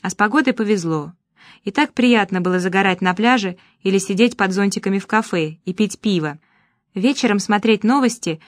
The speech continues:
и узнавать, что дома затяжные дожди, на югах грозы, а в Греции выпал град. Как было бы хорошо и правильно, если бы лето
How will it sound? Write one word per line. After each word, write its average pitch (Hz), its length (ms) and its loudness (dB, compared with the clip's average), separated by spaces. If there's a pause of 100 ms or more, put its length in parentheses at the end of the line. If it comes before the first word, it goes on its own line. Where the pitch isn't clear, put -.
(200)
и 233 80 2
узнавать, 226 600 2 (280)
что - 300 0
дома 220 420 2 (180)
затяжные 214 540 2
дожди, 175 560 0 (260)
на 190 100 -2
югах 220 520 4
грозы, 175 520 0 (240)
а 175 80 -2
в 175 80 -4
Греции 220 420 2
выпал 190 340 -2
град. 160 400 -4 (720)
Как 269 240 2
было 262 180 4
бы 214 140 2
хорошо 226 400 0
и 208 100 2
правильно, 208 580 2 (240)
если 233 300 2
бы 208 140 2
лето 214 400 2